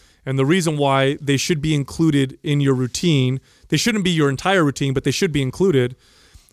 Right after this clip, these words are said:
is that isolation exercises isolate. So if, if you wanna connect to a muscle, a specific area or muscle, then, uh, there's no better way to do that than isolation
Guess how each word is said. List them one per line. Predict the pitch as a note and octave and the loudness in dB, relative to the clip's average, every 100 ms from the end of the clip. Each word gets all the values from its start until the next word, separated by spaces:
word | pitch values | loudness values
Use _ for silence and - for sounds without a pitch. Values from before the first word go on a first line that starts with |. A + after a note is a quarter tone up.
| - | -6
is | D#3 | -2
that | D#3 D#3 | 0 0
isolation | E3+ E3 E3+ E3 E3 | -2 2 0 2 0
exercises | C#3+ - C#3 D3 D3 E3+ - - | -2 -4 -2 0 0 -4 -8 -6
isolate. | A3+ B3 D3 A#2+ - _ _ | -2 0 -2 -6 -12 _ _
So | - D3+ C3+ | -4 0 0
if, | C#3+ - | -2 -6
if | - - | -10 -4
you | F3+ | 0
wanna | A#3 G#3 | 2 0
connect | - - D3+ D#3 F3+ - - | -2 -4 0 0 -2 -10 -2
to | E3 | 0
a | C3+ | 2
muscle, | D#3+ - B2+ A#2 D3 _ _ - - _ | 0 0 -2 -4 -8 _ _ -20 -20 _
a | D#3+ | -4
specific | D3 - F3 - F3+ D#3 - | -4 -2 0 0 0 -4 -2
area | E3 F3 C3+ B2 | 0 2 0 -2
or | C#3 | -2
muscle, | B2+ F#3+ - A#2 A#2+ - _ _ _ _ _ | 0 0 0 -4 -6 -8 _ _ _ _ _
then, | C#3+ D3+ D3 D#3 | -2 0 0 -2
uh, | - - - | -8 -16 -8
there's | D#3 D#3+ | -4 0
no | G3 | 0
better | F#3+ F3+ | 2 2
way | E3+ | 2
to | D#3 | 0
do | D3+ E3 | 0 0
that | D#3 | 0
than | D#3 | -2
isolation | C#3+ C3+ C#3+ C3+ - B2+ | -2 -2 0 0 0 -4